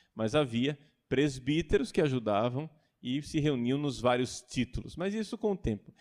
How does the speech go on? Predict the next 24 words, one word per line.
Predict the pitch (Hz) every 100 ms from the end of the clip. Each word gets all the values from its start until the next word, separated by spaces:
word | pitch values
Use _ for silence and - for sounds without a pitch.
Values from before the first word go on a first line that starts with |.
| - _
Então, | 139 123
Santa | - 127 117 113
Praxedes, | - 160 - 175 156 151 131 131 - - - _ _ _ _
não | 113
é? | 123 151 - _ _ _ _ _ _ _
Santa | - 113 -
Cecília, | 107 156 - 180 170 151 143 143 -
et | -
cetera, | 123 113 165
os | 160
vários | 160 151 143
títulos | - 143 139 156 139 - - _ _ _
de | 120
Roma | 127 127 131
antigo | 165 - 170 180
são | - 156 170 - _ _
lugares | 147 196 160 170 185 196 196 165
de |
reunião. | 165 170 156 110 80 - _ _ _ _
Então, | 196
havia | 202 156 196 208 202
também | - 170 156 175
a | 170
possibilidade | - 233 262 - 233 196 202 165 156 147 143 175